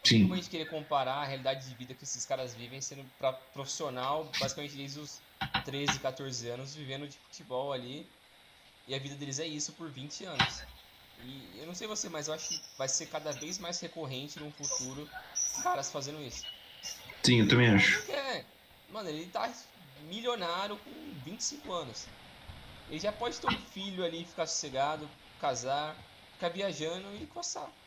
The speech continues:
Speaker 2: Ele
Speaker 1: É.
Speaker 2: pode, se ele quiser.
Speaker 1: Vai viver de renda, tá ligado?
Speaker 2: É, e se o cara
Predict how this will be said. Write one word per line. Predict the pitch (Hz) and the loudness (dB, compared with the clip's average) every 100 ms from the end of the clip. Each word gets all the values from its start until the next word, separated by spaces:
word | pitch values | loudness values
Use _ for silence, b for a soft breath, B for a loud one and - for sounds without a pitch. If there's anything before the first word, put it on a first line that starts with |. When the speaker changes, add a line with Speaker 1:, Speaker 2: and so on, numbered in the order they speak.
| - - - - - - - | -20 -20 -20 -20 -20 -20 -12
Speaker 2:
Ele | - | 2
Speaker 1:
É. | 339 | 10
Speaker 2:
pode, | 294 208 | 10 10
se | - | 2
ele | 185 | -4
quiser. | 165 127 107 - - - - - - - | -4 -4 -4 -8 -20 -20 -20 -20 -6 6
Speaker 1:
Vai | 139 131 | 10 12
viver | 143 151 | 12 12
de | 151 | 12
renda, | 135 170 170 | 12 12 10
tá | - | 10
ligado? | 117 139 - 110 - | 10 10 8 6 0
Speaker 2:
É, | 170 220 | -6 -2
e | - | 0
se | - | 0
o | 175 | 0
cara | 185 196 | -2 -2